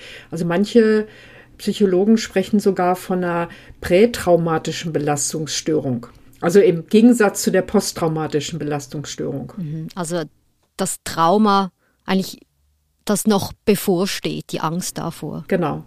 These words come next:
Speaker 2: Mhm. Jetzt hast du uns zwei Beispiele genannt mit Greta Thunberg und Hogan. Das sind Personen, die eben unter Klimaangst leiden, wie du sagst, aber das sind bekannte Klimaaktivistinnen, die beschäftigen sich ja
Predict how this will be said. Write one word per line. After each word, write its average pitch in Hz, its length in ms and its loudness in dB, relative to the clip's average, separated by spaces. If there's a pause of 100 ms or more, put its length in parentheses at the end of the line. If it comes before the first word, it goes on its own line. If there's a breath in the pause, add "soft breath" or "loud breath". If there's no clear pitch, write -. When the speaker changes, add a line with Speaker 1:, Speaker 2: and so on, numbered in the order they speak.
Speaker 2:
Mhm. 165 400 -10 (1160 loud breath)
Jetzt - 360 -6 (140)
hast 220 200 -4
du 254 40 0
uns 226 160 -2
zwei 185 240 0
Beispiele 202 580 -4
genannt 180 460 -4
mit 180 260 -6
Greta 170 300 -6
Thunberg 180 500 -6
und 175 240 -8
Hogan. 170 500 -2 (960 loud breath)
Das 208 140 -2
sind 214 140 2
Personen, 208 420 4
die 190 240 -2
eben 190 400 0
unter 160 260 -4
Klimaangst 190 680 0
leiden, 190 360 -2
wie 202 80 -8
du 190 120 -8
sagst, 175 340 -2
aber 185 120 -6
das 180 140 -6
sind 185 140 -2
bekannte 185 560 -4
Klimaaktivistinnen, 196 1300 -2
die 160 80 -12
beschäftigen 202 720 -4
sich 214 260 -4
ja 196 300 0